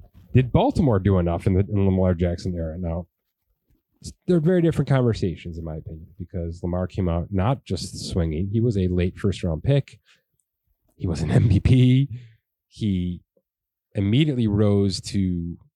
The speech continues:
can this be the, the, the new wave of quarterback, right? It's not just, uh,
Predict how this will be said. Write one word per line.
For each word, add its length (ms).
can 220
this 160
be 160
the, 100
the, 300
the 120
new 220
wave 300
of 100
quarterback, 560
right? 220
It's 260
not 220
just, 340
uh, 220